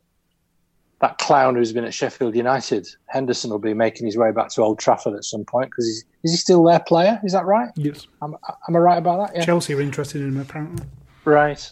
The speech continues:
Speaker 1: Rich is absolutely spot on. We, we, we need a goalkeeper and a, <laughs> and a second choice one, as Jacob said, is a absolute massive priority, and clearly Mowbray knows that.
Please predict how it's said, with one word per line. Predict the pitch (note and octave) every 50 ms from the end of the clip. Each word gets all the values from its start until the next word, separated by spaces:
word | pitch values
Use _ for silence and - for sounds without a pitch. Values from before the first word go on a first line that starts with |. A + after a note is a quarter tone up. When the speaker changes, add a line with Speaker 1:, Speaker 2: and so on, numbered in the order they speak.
| _ _
Speaker 1:
Rich | F3 F#3 F#3 F#3 - -
is | C#3+ D3
absolutely | C#3 A#2+ - - D3 C#3+ C#3 C3+ C3
spot | - - _ - C3 - -
on. | F#3+ F#3+ E3+
We, | C3+ C3+ C3
we, | B2 C#3 C#3 B2+ C3+
we | A#2+ C3+ C3
need | C3+ C3+ B2 B2
a |
goalkeeper | A2+ B2+ C#3 D3+ D3 - - B2+ A2+ - - - A2+ A2+ A#2+
and | B2 B2 A#2 B2
a, | A2+ - - F3 -
<laughs> |
and | - C3+
a | B2+
second | - - B2 - _ - A#2+ -
choice | - C#3+ C#3+ C#3+ - -
one, | C3 A#2+ A#2
as | A2 G#2
Jacob | _ - - C#3 C#3 - - A#2 -
said, | - - A2+ A2+ B2+
is | B2 A#2+
a | B2+ B2 - _ - - - - - _ _ _ -
absolute | E3 E3 - - - - D3 C3+ B2+
massive | B2+ C#3 C3+ - - C#3 - -
priority, | - C#3 D3 E3 F3 D#3 - - C#3 A#2+
and | A2 A2 A2+ A2+ A2+ A#2 - _ _ _
clearly | - D3+ C#3+ C3 A#2+ A#2+ A#2 A#2
Mowbray | B2 B2+ C3 B2+ A#2 A2 B2 A#2+
knows | B2+ C#3 D3 D3 C3+ -
that. | - - -